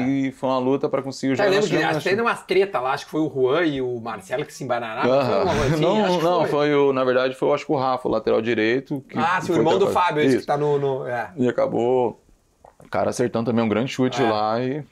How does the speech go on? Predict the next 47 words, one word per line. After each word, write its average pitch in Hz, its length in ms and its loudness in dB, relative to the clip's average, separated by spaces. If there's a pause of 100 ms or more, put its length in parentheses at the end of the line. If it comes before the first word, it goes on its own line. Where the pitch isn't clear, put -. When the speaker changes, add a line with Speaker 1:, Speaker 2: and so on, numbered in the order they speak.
(140)
Speaker 2:
ficou 139 180 -2
difícil. 127 420 -2
Aí - 40 4
o - 20 -4
segundo 127 280 -4
tempo 131 160 -2
nós 139 120 -2
tentamos, 139 360 -2
tentamos, 143 560 0
conseguimos 147 260 -6
ainda 147 100 -2
fazer 139 200 -2
um 139 60 0
gol 147 120 0
com 156 140 0
o - 20 2
Hulk, 160 440 -2 (440)
só 131 140 -2
que 143 80 -4
eles 139 160 0
fizeram 135 220 2
o 131 40 -4
segundo, 123 480 -2
aí 127 100 2
ficou 131 160 -4
mais 127 160 0
difícil. 98 320 -6
Aí 104 240 -6 (140)
Speaker 1:
É, 127 300 -4 (160)
é. 120 320 -10
E 151 120 -4
é, 160 140 -2
co-, 117 180 -10
como 131 160 -12
tá 135 140 -6
rolando 123 360 -6
a 123 40 -6
Olimpíada 113 400 -10
agora, 117 460 -6
né? 113 280 -16 (300)
Speaker 2:
Mas 101 220 -2
é 110 60 2
legal, 113 360 2
sabe? 110 320 -2
Você 104 340 0 (140)
ter 107 80 -2
uma, 110 220 0